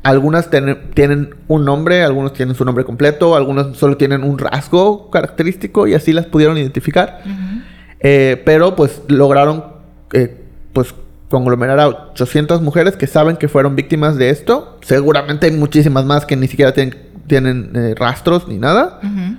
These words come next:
Speaker 1: Eh, pero, pues, quieren reivindicar la memoria, eh, de estas ochocientas mujeres.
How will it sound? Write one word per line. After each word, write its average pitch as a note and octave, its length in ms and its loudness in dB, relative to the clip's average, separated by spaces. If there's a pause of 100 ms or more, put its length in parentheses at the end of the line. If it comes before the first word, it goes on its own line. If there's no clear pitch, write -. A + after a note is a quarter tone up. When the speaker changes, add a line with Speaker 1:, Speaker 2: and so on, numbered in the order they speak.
(280)
Speaker 1:
Eh, B2+ 340 2
pero, G#3+ 460 2 (320)
pues, D3 160 2
quieren E3+ 280 2
reivindicar D3 680 0
la D#3 120 2
memoria, C#3 640 0 (120)
eh, B2+ 300 2
de C3 60 4
estas C3 360 0
ochocientas C3+ 540 -2
mujeres. A3+ 640 0